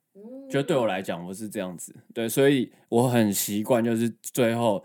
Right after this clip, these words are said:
Speaker 2: 死到临头，然后再去做东西。
Speaker 1: 所以他们才说懒惰的人其实是最有效率的人。
Speaker 2: 这是一个点。
Speaker 1: 嗯。
Speaker 2: 可是在这之前，比如说五天或是七，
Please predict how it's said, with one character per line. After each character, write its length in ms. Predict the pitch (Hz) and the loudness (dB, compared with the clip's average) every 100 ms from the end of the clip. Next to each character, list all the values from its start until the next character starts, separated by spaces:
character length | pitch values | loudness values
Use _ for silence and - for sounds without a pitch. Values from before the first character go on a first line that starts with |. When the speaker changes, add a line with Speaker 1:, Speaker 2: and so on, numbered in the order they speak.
| _ | _
Speaker 2:
死 300 | - - 98 | -4 -2 0
到 180 | 101 117 | 2 2
临 200 | 95 92 | 0 -6
头， 260 | - 87 87 | -10 -12 -10
然 140 | 90 | -8
后 40 | |
再 160 | 101 107 | -4 -4
去 160 | 104 95 | -4 -8
做 220 | 104 90 | -8 -8
东 180 | 78 92 | -10 -16
西。 340 | 101 - - - | -16 -16 -16 -14
Speaker 1:
所 100 | 370 | -12
以 40 | |
他 60 | 349 | -10
们 140 | 269 | -10
才 140 | 226 202 | -12 -12
说 140 | 220 | -10
懒 220 | 226 175 180 | -10 -10 -10
惰 100 | 214 | -8
的 100 | 175 | -8
人 140 | 160 | -10
其 160 | 185 180 | -14 -12
实 120 | 190 | -12
是 60 | 190 | -10
最 140 | 185 | -12
有 100 | - | -12
效 220 | - 165 | -14 -16
率 180 | 151 156 | -16 -16
的 80 | 127 | -18
人。 280 | - - 226 _ - | -20 -20 -20 _ -8
Speaker 2:
这 160 | 143 127 | -4 -4
是 180 | 139 | -4
一 100 | 110 - | -8 -10
个 200 | - - | -12 -12
点。 180 | - | -16
Speaker 1:
嗯。 140 | - _ | -20 _
Speaker 2:
可 120 | - 143 | -6 -2
是 160 | 240 | -2
在 340 | 208 247 - _ _ _ _ _ - | 2 4 2 _ _ _ _ _ -4
这 160 | 208 | -4
之 280 | - - 180 | -2 -2 -2
前， 280 | 170 110 104 | -2 -2 -2
比 80 | 113 | -4
如 100 | 113 | -4
说 160 | 139 | -6
五 160 | 135 101 | -6 -8
天 320 | - 117 117 - | -6 -6 -6 -8
或 100 | 117 | -12
是 220 | 113 110 | -10 -10
七， 300 | - 123 | -10 -10